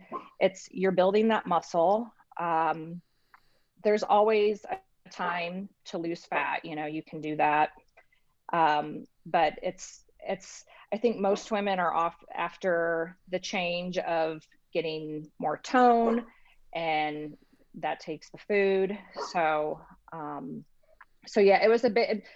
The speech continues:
the, the injury itself was, like, the best and worst thing to happen to me, because I feel like if it didn't happen,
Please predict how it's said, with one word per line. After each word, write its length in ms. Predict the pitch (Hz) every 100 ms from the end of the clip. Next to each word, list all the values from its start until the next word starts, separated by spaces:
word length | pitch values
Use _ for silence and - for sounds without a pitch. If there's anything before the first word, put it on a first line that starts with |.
| - - -
the, 160 | 233 - -
the 160 | 208 -
injury 320 | 277 294 277
itself 460 | 254 - 214 214 -
was, 360 | 196 185 - _ -
like, 200 | 196 185 - 180
the 120 | 196
best 340 | 190 196 -
and 140 | 185 180
worst 260 | 175 185
thing 200 | - 190
to 60 | 180
happen 320 | 160 160 202
to 80 | 220
me, 180 | 214 214
because 280 | 202 190 -
I 60 | 180
feel 240 | - 185
like 240 | 185 180 -
if 120 | 170
it 180 | - 165
didn't 260 | 175 202
happen, 600 | 214 214 208 214 214 220